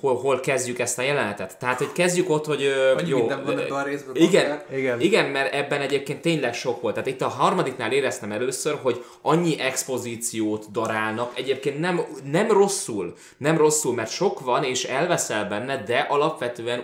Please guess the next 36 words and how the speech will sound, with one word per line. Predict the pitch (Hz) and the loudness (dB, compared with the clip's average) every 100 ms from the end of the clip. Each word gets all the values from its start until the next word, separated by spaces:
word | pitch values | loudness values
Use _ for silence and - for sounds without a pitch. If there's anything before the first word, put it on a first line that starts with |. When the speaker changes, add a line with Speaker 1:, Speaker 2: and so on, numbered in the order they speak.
| 139 | -2
Speaker 1:
úgy | 151 | -2
vannak | 135 117 113 113 | 0 -4 -4 -2
a | 101 95 104 | 0 -2 -2
be-, | 127 123 101 | 0 0 -2
dialógusokba | 123 139 113 101 107 92 92 | 0 0 0 -4 -8 -6 -6
ágyazva, | 85 95 104 104 117 156 - - | -6 -4 -4 -4 0 0 -2 -14
hogy | - 104 | -6 0
az, | 113 120 120 | 0 0 -2
ö, | 127 127 127 123 | 2 2 0 -2
hogy, | 120 | -4
hogy | 113 127 | -2 -2
vigye | 131 135 117 | -2 0 0
előre | 113 113 113 | 2 0 -2
az | 110 | -2
élet | 117 113 | -2 -2
cselekményt. | - 135 92 - 73 80 - - - | -4 -6 -6 -10 -16 -18 -20 -20 -8
Speaker 2:
Nem | 175 196 | -4 -2
is | 156 | -4
az, | 151 139 - | -4 -6 -4
de | 156 143 143 143 143 | -2 -2 -4 -6 -6
a | |
stílusok | 143 - 208 196 139 120 | -8 -8 -8 -10 -12 -14
is | - | -12
rettenetesen | 135 113 135 117 117 - 120 | -10 -10 -12 -12 -14 -14 -14
keverednek, | 113 117 113 110 117 110 | -12 -10 -8 -10 -12 -12
mert | 127 | -12
ugye | 120 139 | -6 -4
elindul | 208 190 160 | -4 -6 -2
le-, | 147 147 160 | -2 -2 -4
itt | 175 170 | -8 -8
már | 170 147 | -8 -6
kezdjük | 202 208 190 - | -4 -4 -6 -4
levetni | 156 147 - 147 | -4 -4 -6 -10
ezt | 127 - 139 | -10 -10 -12
a | 123 - | -12 -14
kicsit | 147 131 - | -12 -12 -14